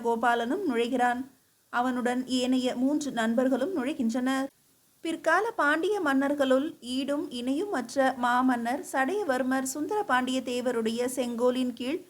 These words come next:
சீரும் சிறப்பும் பெற்று விளங்கிய அந்த பாண்டியர் தலைநகரை கண்டு வியந்து போனான் விஜயகண்ட கோபாலன்.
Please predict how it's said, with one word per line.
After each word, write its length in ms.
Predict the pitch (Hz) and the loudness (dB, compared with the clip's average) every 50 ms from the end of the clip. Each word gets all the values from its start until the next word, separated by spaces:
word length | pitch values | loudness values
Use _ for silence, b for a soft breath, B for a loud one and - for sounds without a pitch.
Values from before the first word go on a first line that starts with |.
| B B B B | B B B B
சீரும் 500 | - - - 285 277 285 294 294 302 311 | -12 -6 -4 -2 -2 0 0 0 -2 -2
சிறப்பும் 480 | 294 - 285 277 339 359 - 415 403 | -2 -2 -2 -2 -2 -4 -4 -6 -4
பெற்று 400 | 381 285 240 233 - - 277 269 | 0 -2 -2 -2 -2 -4 -4 -4
விளங்கிய 600 | 233 240 240 240 240 226 226 226 226 226 254 339 359 | -2 -2 -4 -4 -4 -4 -4 -2 0 0 0 -2 -4
அந்த 420 | - 269 285 294 262 269 254 - - | -4 -4 -2 2 2 2 2 0 0
பாண்டியர் 540 | - 254 247 262 285 269 330 370 415 415 - | 0 2 2 2 2 2 0 0 -2 -2 0
தலைநகரை 520 | 269 240 240 247 262 269 285 302 349 370 | 0 0 0 0 -2 -2 0 0 -2 -2
கண்டு 420 | 370 285 233 226 226 240 247 247 - | 0 -2 -2 0 2 2 2 2 2
வியந்து 360 | 220 247 240 269 320 403 427 - | -2 -4 -4 -4 -4 -2 -4 -4
போனான் 500 | - 240 240 240 240 240 247 254 254 - 226 | -4 -4 -2 0 0 0 0 -2 -4 -6 -6
விஜயகண்ட 600 | 247 254 226 359 403 403 - 277 240 226 254 254 | -8 -6 -4 -4 -4 -4 -2 -2 -2 0 0 0
கோபாலன். 600 | 226 226 220 226 233 233 233 247 254 262 262 | 0 0 0 2 2 2 2 2 0 0 0